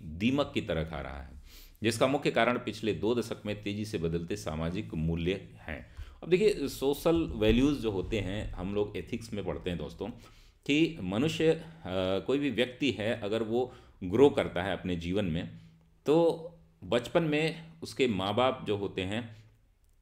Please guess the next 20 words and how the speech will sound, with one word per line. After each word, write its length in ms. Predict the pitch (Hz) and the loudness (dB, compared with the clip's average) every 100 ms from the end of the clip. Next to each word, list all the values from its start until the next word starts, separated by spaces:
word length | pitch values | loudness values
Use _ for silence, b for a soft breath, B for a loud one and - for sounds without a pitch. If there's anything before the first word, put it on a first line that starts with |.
| - - - | -20 -20 -2
पहले 280 | 104 113 117 | 2 4 4
प्राथमिक 520 | 113 98 87 101 107 | 2 0 -2 -4 -6
टीचर 280 | 110 82 95 | -6 -2 -2
होते 240 | 90 82 90 | -2 -6 -6
हैं, 180 | 95 | -8
वो 400 | 80 110 131 - B B - | -2 2 4 2 B B -8
जो 80 | |
सामाजिक 500 | 98 90 90 95 107 | -6 -4 -4 -4 -4
मूल्य 320 | 82 87 107 104 | -2 0 2 2
हमें 240 | 92 95 | 0 -2
मिलते 420 | 82 78 80 113 | 0 -2 0 0
हैं, 340 | 107 101 - - | 0 -4 -10 -12
सबसे 320 | - 107 139 | -10 -2 -2
पहले 320 | 113 101 107 110 B B - | -2 -2 -4 -6 B B -6
हमारे 440 | 92 101 120 120 - - | -2 2 0 0 -12 -2
माता 240 | 92 92 | -2 0
पिता 260 | 107 95 80 | -2 0 -4
से 140 | 80 | -4
मिलते 340 | 76 62 58 62 | -6 -8 -14 -16
हैं। 200 | 60 | -18